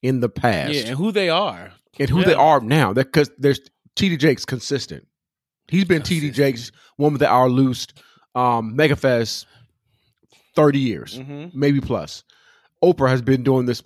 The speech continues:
Speaker 1: almost forty. You know, she's been doing it a long time. Kirk Franklin's been doing it a long time. Um, so it's based. I don't think there's necessarily gatekeepers. I think there are people who, out of just respect,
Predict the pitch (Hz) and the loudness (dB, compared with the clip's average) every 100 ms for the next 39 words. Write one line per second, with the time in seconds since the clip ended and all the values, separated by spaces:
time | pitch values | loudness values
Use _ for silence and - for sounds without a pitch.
0 | - 135 123 - 135 117 - 156 - 151 | -6 -4 -4 0 0 0 0 0 0 -2
1 | 156 143 95 110 120 123 143 - 147 165 | 0 2 0 2 2 2 0 0 0 2
2 | 143 127 127 113 101 110 120 113 120 92 | 0 2 0 0 -2 0 -2 0 0 0
3 | 65 _ _ - - _ 127 127 117 101 | -6 _ _ -20 -20 _ 0 2 2 -2
4 | 87 _ - 165 147 110 143 170 - 147 | -10 _ -2 0 2 2 0 0 2 0
5 | 151 143 117 117 135 120 104 85 123 135 | 2 2 2 0 0 0 -2 0 -2 0
6 | 185 151 120 143 123 113 98 - 160 127 | 0 2 2 2 2 0 0 -2 -2 0
7 | 113 127 117 101 98 _ _ _ _ _ | 2 2 2 -2 -6 _ _ _ _ _
8 | _ 127 139 131 113 110 117 - - 143 | _ -2 0 0 -2 -4 -4 -4 2 2
9 | 110 - | 2 -6